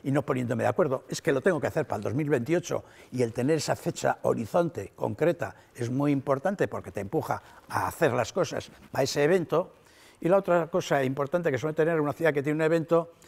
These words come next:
es que generalmente ese evento, que tiene un carácter más o menos internacional, suele ser el escaparate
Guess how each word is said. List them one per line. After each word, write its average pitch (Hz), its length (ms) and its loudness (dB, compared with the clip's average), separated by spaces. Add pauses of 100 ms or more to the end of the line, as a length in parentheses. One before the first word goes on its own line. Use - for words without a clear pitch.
(220)
es 160 140 -6
que 165 100 0
generalmente 165 440 0
ese 143 160 0
evento, 165 300 2
que 110 80 -6
tiene 123 180 -4
un 123 60 -4
carácter 127 340 -2
más 123 160 -4
o - 40 -6
menos 139 180 -4
internacional, 156 720 0 (180)
suele 156 220 0
ser 165 180 4
el 143 140 4
escaparate 151 720 2